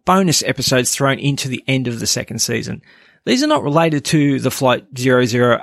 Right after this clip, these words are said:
eight series, but are amazing nonetheless. I dare anyone to listen to the episode Hard Choices, especially if you're a parent, and not choke up at some stage. It was very powerful, and the voice actors were phenomenal.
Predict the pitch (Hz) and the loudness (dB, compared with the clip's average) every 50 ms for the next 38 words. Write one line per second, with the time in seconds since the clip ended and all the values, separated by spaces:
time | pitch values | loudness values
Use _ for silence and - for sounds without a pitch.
0 | - - 127 123 107 - - _ - - - - 226 269 262 - - 131 - - | -2 -2 -2 -2 -2 -4 -6 _ -6 -6 -4 -2 0 0 2 2 0 0 0 0
1 | 160 143 139 135 131 131 135 127 127 123 113 123 117 120 113 117 117 110 110 113 | 2 2 2 2 2 0 0 0 0 0 0 -2 -2 -2 -2 -2 -4 -4 -4 -6
2 | - - - - - - _ _ _ _ _ _ _ _ _ _ _ _ _ _ | -6 -6 -8 -8 -10 -12 _ _ _ _ _ _ _ _ _ _ _ _ _ _
3 | - 123 120 - 139 135 117 - 131 143 156 165 165 151 147 - 147 135 131 127 | -6 -4 0 2 2 2 2 2 0 0 2 2 2 0 0 0 0 0 0 0
4 | - 135 120 - 139 123 123 120 117 123 113 - 127 120 113 - - - - 135 | 0 -2 -2 -4 -2 0 0 0 0 0 -2 0 0 0 0 -2 -4 -4 -2 0
5 | 127 120 113 113 - - - 147 143 147 - - 117 117 - - - - - 113 | 0 0 -2 -2 -4 -2 0 0 0 0 0 0 0 -2 -2 -4 -6 -8 -6 -4
6 | - - - 151 139 - - 131 123 110 - - - - - - - - - 165 | -4 -2 -2 -2 -2 0 0 0 -2 -2 -2 -4 -6 -6 -6 -8 -6 -4 -2 0
7 | 175 143 120 - - _ _ _ _ _ _ _ _ - 139 147 151 151 147 - | 2 2 0 0 -2 _ _ _ _ _ _ _ _ -4 -2 0 2 2 0 0
8 | - - - - 123 113 - 120 110 - - - - - 123 110 107 - - - | -2 -4 -2 0 0 0 0 -2 -2 -2 -2 -2 -2 -2 -2 -2 -4 -4 -6 -6
9 | 76 - - - - - _ _ _ _ _ _ _ _ _ _ _ - - - | -8 -10 -10 -12 -14 -16 _ _ _ _ _ _ _ _ _ _ _ -10 -4 -2
10 | 135 113 117 117 123 120 120 117 - - 123 113 117 110 - - 117 - - - | -2 -2 0 0 0 2 2 0 0 -2 -2 -2 -2 -2 -4 -4 -6 -4 -4 -4
11 | 120 127 127 131 170 165 160 - - - 120 123 - - 120 113 113 127 127 117 | -4 -2 -2 0 2 2 2 2 0 -2 -4 -4 -2 -2 -2 -2 -2 0 0 0
12 | 110 - - - - 123 117 113 120 127 - - - - - - | 0 0 -2 -4 -2 -2 0 0 -2 -2 -4 -4 -6 -8 -10 -14